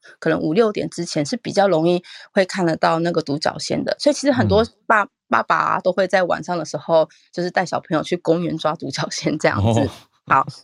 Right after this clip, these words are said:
Speaker 1: 但是呢，嗯，其实为什么独角仙它会在夜晚，就是甚至在早上，就是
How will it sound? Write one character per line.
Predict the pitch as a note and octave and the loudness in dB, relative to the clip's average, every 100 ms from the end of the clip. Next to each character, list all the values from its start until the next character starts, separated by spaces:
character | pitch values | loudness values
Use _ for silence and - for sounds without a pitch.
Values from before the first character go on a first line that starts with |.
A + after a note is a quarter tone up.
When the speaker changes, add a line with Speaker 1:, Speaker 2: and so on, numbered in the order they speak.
| - | -4
Speaker 1:
但 | D#4+ D4+ | -2 0
是 | D#4 | -2
呢， | C#4+ B3 A3+ - _ _ _ _ _ _ _ _ | -2 -2 -4 -8 _ _ _ _ _ _ _ _
嗯， | - A#3+ | -2 -2
其 | - B3+ | -2 -6
实 | B3+ B3 B3 | -6 -4 -2
为 | A#3+ D#4 | 0 -2
什 | G3 | -2
么 | F3 | -6
独 | - F3+ | -4 -2
角 | - D3+ | 0 -2
仙 | - G3+ F3+ | -4 -2 -2
它 | F#3 F#3+ | 0 -4
会 | - G#3 | -2 -4
在 | F3 G#3 F3 - _ | 0 0 0 -6 _
夜 | - A3 F3+ E3 | -6 -2 -2 0
晚， | - - - _ | 0 0 -2 _
就 | F#3+ | -8
是 | F#3 F#3 | -4 -4
甚 | - G2+ | -2 -2
至 | - | 0
在 | G#2 - - | 0 -2 -2
早 | - - | 0 0
上， | - F#3 - - _ - | 0 -2 -2 -12 _ -4
就 | A3 | -2
是 | G3+ | -2